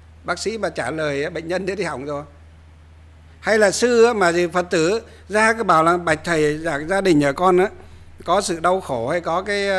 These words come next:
ờ, việc này việc nọ ở trong gia đình nhà con á, nó bối rối không thể giải thích bằng á, ờ, bằng cái, ờ, kiến thức của thế gian được. Thì xin thầy là giải thích cho chúng con.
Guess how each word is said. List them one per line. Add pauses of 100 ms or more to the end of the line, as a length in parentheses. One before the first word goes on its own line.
(480)
ờ,
việc
này
việc
nọ
ở
trong
gia
đình
nhà
con
á, (400)
nó
bối
rối
không
thể
giải
thích
bằng
á, (560)
ờ,
bằng
cái, (760)
ờ,
kiến
thức
của
thế
gian
được. (680)
Thì
xin
thầy
là (240)
giải
thích
cho
chúng
con.